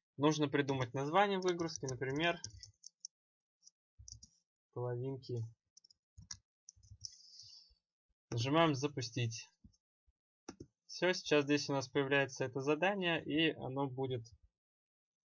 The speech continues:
также готово, и мы сможем загрузить эту базу, а, к нам в кабинет,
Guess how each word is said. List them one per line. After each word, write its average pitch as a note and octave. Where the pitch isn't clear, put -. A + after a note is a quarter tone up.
также C3
готово, E3+
и C3
мы C#3+
сможем C#3
загрузить B2+
эту C3+
базу, D3+
а, A#2
к A2+
нам C#3+
в B2
кабинет, B2+